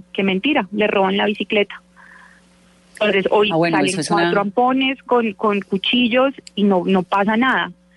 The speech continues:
Speaker 1: Entonces lo que te digo, ¿qué, qué tenemos que hacer para recuperar la bicicleta de mi compañero? Ya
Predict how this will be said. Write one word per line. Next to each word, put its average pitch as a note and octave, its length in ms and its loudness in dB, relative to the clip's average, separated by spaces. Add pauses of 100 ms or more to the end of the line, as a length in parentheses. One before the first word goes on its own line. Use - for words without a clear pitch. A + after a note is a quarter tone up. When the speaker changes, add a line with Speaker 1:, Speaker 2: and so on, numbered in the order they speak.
(920)
Speaker 1:
Entonces G3+ 480 -2
lo G#3+ 120 2
que A3 120 -2
te G3 120 -2
digo, G3 160 -2
¿qué, F#3+ 160 -2 (380)
qué A#3 140 0
tenemos A#3+ 340 2
que C#4+ 100 0
hacer B3+ 200 0
para G#3 180 0
recuperar G#3+ 460 0
la F#3+ 100 2
bicicleta G3 480 -2
de G#3 60 0
mi G#3+ 100 0
compañero? F#3+ 640 -2 (920)
Ya G3 320 0